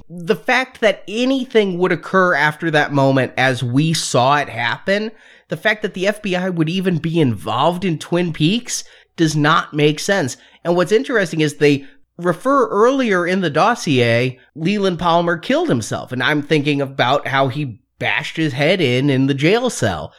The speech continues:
Now it's a different type of suicide, but Leland Palmer still suffered that end.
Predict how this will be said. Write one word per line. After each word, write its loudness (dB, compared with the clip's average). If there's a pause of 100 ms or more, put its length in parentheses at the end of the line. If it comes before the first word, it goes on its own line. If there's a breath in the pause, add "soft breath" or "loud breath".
(140 soft breath)
Now 0
it's -4
a -4 (220)
different 0
type 0
of -4
suicide, 0
but 0
Leland 0
Palmer 2
still -2 (160)
suffered -4
that 0
end. -4